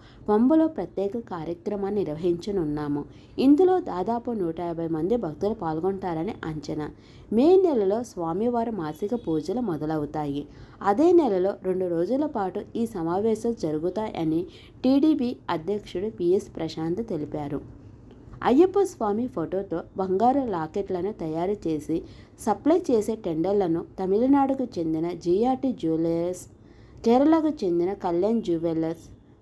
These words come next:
దక్కించుకున్నాయి. వన్ గ్రాము, టూ గ్రామ్స్, ఫోర్ గ్రామ్స్, ఎయిట్ గ్రామ్స్ సైజుల్లో ఈ లాకెట్స్ లభిస్తాయి. వీటిని ఏప్రిల్ పద్నాలుగున విష్ణుకై నీతం సందర్భంగా పంపిణీ చేస్తాం.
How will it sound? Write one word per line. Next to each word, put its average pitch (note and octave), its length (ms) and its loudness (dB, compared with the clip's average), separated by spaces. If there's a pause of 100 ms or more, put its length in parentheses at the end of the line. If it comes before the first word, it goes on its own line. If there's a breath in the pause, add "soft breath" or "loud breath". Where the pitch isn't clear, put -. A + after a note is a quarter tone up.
దక్కించుకున్నాయి. E3 1000 -2 (680)
వన్ B3 520 2
గ్రాము, A3+ 500 2
టూ G3+ 240 2
గ్రామ్స్, F#3 360 -4
ఫోర్ G3 380 0
గ్రామ్స్, E3 380 -4 (160)
ఎయిట్ G#3+ 420 2
గ్రామ్స్ E3 360 -2 (380 loud breath)
సైజుల్లో C4+ 540 2 (120)
ఈ F#3 100 4
లాకెట్స్ F3 480 -4
లభిస్తాయి. D3+ 800 -6 (360 loud breath)
వీటిని C4 580 4
ఏప్రిల్ F#3+ 420 0
పద్నాలుగున F3+ 760 -2 (100)
విష్ణుకై B3 600 -2
నీతం G#3 420 2
సందర్భంగా F3 680 -4
పంపిణీ E3+ 500 -4 (100)
చేస్తాం. D3 360 -8